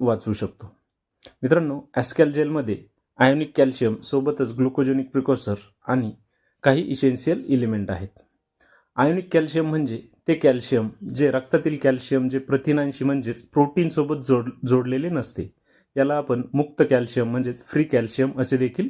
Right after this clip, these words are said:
म्हणू शकतो. याचा वापर आपण जनावरांमध्ये हायपोकॅल्शिमिया याचा उपचार करण्यासाठी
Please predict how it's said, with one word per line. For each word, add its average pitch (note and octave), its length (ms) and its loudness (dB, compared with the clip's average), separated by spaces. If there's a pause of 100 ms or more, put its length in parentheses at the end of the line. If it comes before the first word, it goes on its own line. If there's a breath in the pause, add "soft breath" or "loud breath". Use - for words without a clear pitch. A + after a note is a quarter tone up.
(100)
म्हणू A2+ 200 0
शकतो. - 480 -10 (840 soft breath)
याचा C#3+ 240 2
वापर D#3 360 0 (100)
आपण C3+ 300 0
जनावरांमध्ये C3 720 -2 (120)
हायपोकॅल्शिमिया C3 1000 0 (720 soft breath)
याचा C3 280 4
उपचार D3+ 440 4
करण्यासाठी C3+ 640 -2